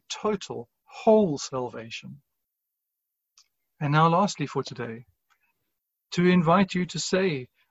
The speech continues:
with David, "But I trust in your unfailing love." Verses five and six. "But since I trust in your unfailing love,"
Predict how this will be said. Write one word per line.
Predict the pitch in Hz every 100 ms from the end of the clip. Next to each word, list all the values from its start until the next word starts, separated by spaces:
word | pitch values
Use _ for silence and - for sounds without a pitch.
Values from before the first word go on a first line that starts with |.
| -
with | 156 208 -
David, | 135 123 98 107 _ _ _ _ _ _ _
"But | 156 165 _ _ _ _ _
I | 160 170
trust | - 190 - -
in | 160
your | 151 151 143
unfailing | 139 - 135 127 120 110
love." | 110 113 _ _ _ _ _ _ _ _ _ _ _ _ - _ _ _ _ _
Verses | 151 151 - 131
five | 143 131 127
and | 123
six. | - 147 - - _ _ _ _ _ _ _ _ _ _ _
"But | 151
since | - 214 196
I | 180
trust | 165 - 185 - -
in | 147
your | 147 151
unfailing | 139 135 - 160 156 147
love," | 123 113 117